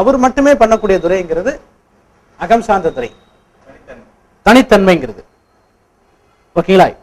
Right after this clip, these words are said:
ஒரு கட்டுமானத்தோட பெரிய நிறு-, ஒரு இன்ஃப்ராஸ்ட்ரக்சர் சொல்றோம் இல்லையா, அந்த மாதிரி பண்றது புறம் சார்ந்த தொழில். ஒரு தொழில்,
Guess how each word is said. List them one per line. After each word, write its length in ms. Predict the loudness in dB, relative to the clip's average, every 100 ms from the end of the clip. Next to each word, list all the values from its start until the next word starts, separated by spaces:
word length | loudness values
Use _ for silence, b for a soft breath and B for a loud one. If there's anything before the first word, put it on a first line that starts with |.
| -4
ஒரு 80 | -2 -2
கட்டுமானத்தோட 580 | -2 2 4 4 2 2 0
பெரிய 180 | -2 -2 0
நிறு-, 200 | 0 0 0
ஒரு 80 | 0 -4
இன்ஃப்ராஸ்ட்ரக்சர் 760 | -2 0 0 0 -4 -2 -4 -6
சொல்றோம் 200 | -12 -10
இல்லையா, 180 | -6 -8 -10 _ _ _ _ -8
அந்த 100 | 0
மாதிரி 140 | 2 2 -2
பண்றது 380 | -10 -12 -8 -4
புறம் 220 | -4 -4
சார்ந்த 200 | -10 -12 -16
தொழில். 240 | -20 -20 -20 -20
ஒரு 100 | -20 _
தொழில், 260 | -12 -12 -12